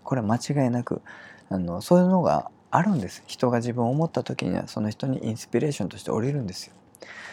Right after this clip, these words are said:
だから僕になくて、その人に降りて、その人から僕に伝わるっていうふうに、あの、僕は思ってるので、あの、それは感謝して受け取った方がいいと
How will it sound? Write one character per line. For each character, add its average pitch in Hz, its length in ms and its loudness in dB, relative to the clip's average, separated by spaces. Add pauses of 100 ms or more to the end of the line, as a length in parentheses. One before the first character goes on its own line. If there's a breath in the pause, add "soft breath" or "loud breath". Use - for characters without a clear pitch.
(140 loud breath)
だ 190 120 2
か 175 100 4
ら 131 80 6
僕 117 600 2
に 214 300 4 (100)
な 226 220 4
く - 80 -8
て、 208 140 4
そ 202 140 0
の 220 100 6
人 220 160 0
に 170 100 4
降 165 80 2
り 175 80 4
て、 185 100 2
そ 175 140 -4
の 156 80 4
人 156 180 -2
か 196 120 4
ら 190 60 6
僕 104 240 0
に 82 100 -2
伝 - 260 -4
わ 71 80 0
る - 60 -4
っ - 40 -4
て - 120 2
い 175 40 8
う 175 60 6
ふ - 0 -
う 131 80 4
に、 - 100 -2 (120)
あ 90 100 -6
の、 85 120 -4
僕 95 180 -6
は 80 60 0
思 90 120 -2
っ - 20 -8
て - 140 -6
る - 100 -10
の - 120 -10
で、 156 280 4 (600 loud breath)
あ - 60 -4
の、 90 580 -6
そ - 140 0
れ 185 80 8
は 180 80 8
感 165 220 2
謝 92 120 2
し - 80 -6
て 73 80 -4
受 73 180 -2
け - 40 -8
取 92 100 -2
っ - 40 -8
た 101 100 -2
方 117 80 2
が 90 100 4
い 92 80 0
い 90 40 -2
と - 180 -4